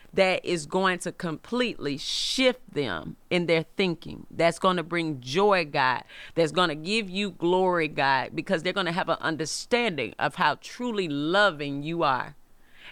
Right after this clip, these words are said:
As they hear something today, there's gonna be a breakthrough, something that said that they'll get that aha moment and to say, "I get it and I understand it," and so that they will have peace and joy, God. So we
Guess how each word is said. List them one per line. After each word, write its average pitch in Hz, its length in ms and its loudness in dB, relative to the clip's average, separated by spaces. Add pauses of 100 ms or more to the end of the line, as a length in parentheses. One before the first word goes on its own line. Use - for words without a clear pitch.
As 165 200 4
they 165 160 2
hear 233 600 4 (220)
something 285 760 2
today, 139 580 0
there's 170 200 2
gonna 170 220 2
be 156 180 -2
a 127 80 0
breakthrough, 175 680 0 (520)
something 185 1000 2
that 165 260 2
said 170 420 2 (100)
that 151 220 2
they'll 185 180 4
get 175 240 -2
that 156 320 4
aha 175 460 6
moment 175 460 0 (640)
and 175 120 4
to 175 100 -4
say, 160 200 2
"I 139 120 4
get 160 240 -2
it 165 160 -4 (100)
and 165 100 0
I 143 80 4
understand 147 800 -2
it," 139 140 -8 (240)
and 156 160 0
so 165 140 0
that 156 180 0
they 165 100 0
will 156 140 -2
have 147 240 -4
peace - 260 -8
and 143 140 -6
joy, 143 180 0
God. 135 280 -2
So 147 120 -4
we 143 160 -4